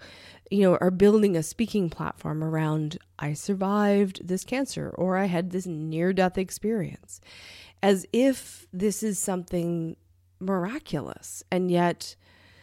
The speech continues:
I mean, we all have near-death experiences. We all have moments where, uh, you know, we do something or we, you know, life could have gone a slightly different direction.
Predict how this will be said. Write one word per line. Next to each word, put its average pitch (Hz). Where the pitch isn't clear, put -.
I 220
mean, 233
we 233
all 349
have 175
near-death 147
experiences. 139
We 202
all 262
have 208
moments 160
where, 151
uh, -
you 175
know, 151
we 165
do 160
something 196
or 143
we, 151
you 180
know, 185
life 170
could 233
have 202
gone 190
a 196
slightly 190
different 170
direction. 170